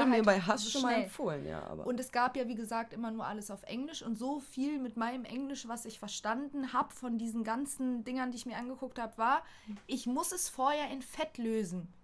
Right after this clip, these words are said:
Speaker 1: So,
Speaker 2: <laughs>
Speaker 1: also hab ich's mir ganz leicht gemacht und hab hier meine Mini-Ein-Ei-Pfanne genommen, ein Stück Butter rein,
Speaker 2: <laughs>
Speaker 1: bisschen Gras gegrindet mit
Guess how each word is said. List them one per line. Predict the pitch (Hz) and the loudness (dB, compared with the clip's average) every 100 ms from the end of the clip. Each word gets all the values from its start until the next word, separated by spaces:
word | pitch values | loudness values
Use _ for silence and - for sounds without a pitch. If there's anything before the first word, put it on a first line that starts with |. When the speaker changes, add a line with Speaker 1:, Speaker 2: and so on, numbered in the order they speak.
| - | -14
Speaker 1:
So, | - 226 196 - | -4 -2 -2 -2
Speaker 2:
<laughs> | 233 330 - 294 | -2 -2 -4 2
Speaker 1:
also | 294 254 | 4 6
hab | 247 | 4
ich's | 320 | 2
mir | 254 | 2
ganz | 226 262 - | 2 2 2
leicht | 208 196 - | 0 0 -2
gemacht | 226 208 214 | -4 -4 -4
und | 220 | -6
hab | 220 - | -6 -4
hier | 214 | -4
meine | 208 208 | -2 0
Mini-Ein-Ei-Pfanne | 208 226 240 - 190 - 208 285 - 190 190 | 2 0 0 -4 -6 -6 -6 -8 -8 -8 -8
genommen, | 185 180 196 233 | -8 -8 -6 -4
ein | 220 | -6
Stück | 226 - 254 | -8 -6 -2
Butter | 254 262 269 220 | 0 2 2 2
rein, | 220 285 - - - | 2 0 -6 -20 -20
Speaker 2:
<laughs> | - - - | -20 -14 -8
Speaker 1:
bisschen | 233 240 214 | -6 -4 -4
Gras | 202 196 254 - | 2 2 2 -2
gegrindet | 262 240 240 262 269 381 | -8 -2 0 0 4 4
mit | 247 | 6